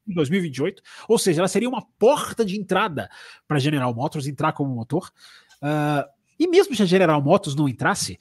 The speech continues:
a Alfa Romeo entrou batizando um motor Ferrari. A Aston Martin batiza um motor Mercedes. Aliás, nem batiza o motor, né? O motor, o motor é chamado Mercedes mesmo, mas batiza uma equipe fornecida,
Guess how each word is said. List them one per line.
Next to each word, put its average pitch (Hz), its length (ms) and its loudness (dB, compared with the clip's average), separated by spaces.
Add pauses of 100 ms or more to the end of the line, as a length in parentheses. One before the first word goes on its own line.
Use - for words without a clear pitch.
(320)
a 240 100 -2
Alfa 277 220 4
Romeo 220 380 4
entrou 226 240 4
batizando 220 720 2 (200)
um 214 120 -6
motor 196 240 2
Ferrari. 151 500 -4 (340)
A 269 100 4
Aston 247 260 2
Martin 226 420 0
batiza 233 480 4
um 190 60 2
motor 196 320 2
Mercedes. 180 640 -2 (140)
Aliás, 247 280 2
nem 381 140 -2
batiza 220 340 2
o 120 40 -2
motor, 131 280 2
né? 156 160 -4
O 123 60 -8
motor, 180 320 2 (220)
o 147 80 0
motor 202 180 4
é 240 60 2
chamado 196 320 -2
Mercedes 180 400 0
mesmo, 160 280 -2 (200)
mas 185 120 4
batiza 233 540 2 (220)
uma 190 100 2
equipe 208 260 -2
fornecida, 208 540 0